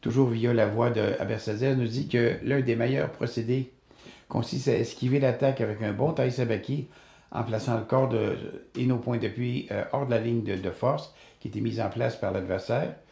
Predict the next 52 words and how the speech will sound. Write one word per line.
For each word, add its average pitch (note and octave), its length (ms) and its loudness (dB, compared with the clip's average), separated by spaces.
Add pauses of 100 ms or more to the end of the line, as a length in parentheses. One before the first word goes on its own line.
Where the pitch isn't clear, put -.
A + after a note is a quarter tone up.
(500)
C'est - 180 0
assez C3+ 220 2
simple, - 340 0 (160)
un A#2 80 0
déplacement A#2+ 440 -2
du A2 140 -4
pied, C#3 240 0
un C#3 80 4
effacement A2+ 440 -4
de G#2+ 80 -4
la G2+ 220 0
hanche, E3 260 -8 (420)
comme A#2+ 160 0
je A2+ 80 0
le G#2+ 60 0
disais G#2 200 -2
tout - 200 -8
à F#2 80 0
l'heure. C3 320 -2 (1160)
Mais D#3 160 2
pour A#2 160 -2
réussir, A2+ 440 -2
il C3+ 80 -4
faut - 120 -2
avoir A#2 260 2
de A#2+ 60 -2
la A2 160 -2
souplesse B2 360 -6
autant C3 280 0
du A#2 160 -4
corps B2+ 240 -4
que, A2 260 -4
que G#2+ 160 -8
de G2+ 140 -6
l'esprit. G2+ 480 -8 (800)
Tai A#2 120 0
sabaki, A#2+ 640 0
c'est B2 160 -4
pas C#3 160 2
juste C#3 260 -2
une C3+ 80 2
notion A#2+ 240 -2
d'esquive, A#2+ 500 -4 (320)
c'est A#2+ 220 2
comme C3+ 200 4
recevoir C3+ 460 2
un B2+ 100 2
ballon A#2+ 240 4
puis A#2 120 -4
le G#2+ 60 0
redonner, A2+ 560 -2
hein. A#2 140 -6